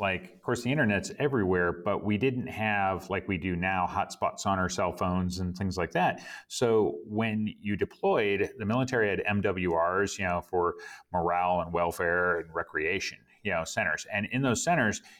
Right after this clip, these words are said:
you would have, um, computer terminals and stuff. They'd have banks, you know, of desktop computers, and those would have internet connections. You know, so in my off time, I could go find one of those computers, you,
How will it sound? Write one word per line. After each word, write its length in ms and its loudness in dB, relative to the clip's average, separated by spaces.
you 140 2
would 120 2
have, 420 2
um, 400 -2
computer 400 2
terminals 580 -2
and 80 -10
stuff. 180 -6
They'd 140 0
have 180 -2
banks, 440 -6
you 80 -6
know, 160 0
of 120 -4
desktop 420 -4
computers, 560 2
and 200 0
those 300 2
would 100 2
have 160 2
internet 320 2
connections. 640 -10
You 80 -2
know, 100 2
so 520 2
in 80 -2
my 140 0
off 340 0
time, 400 -4
I 80 0
could 160 -4
go 160 0
find 300 0
one 120 2
of 60 4
those 140 2
computers, 540 0
you, 100 0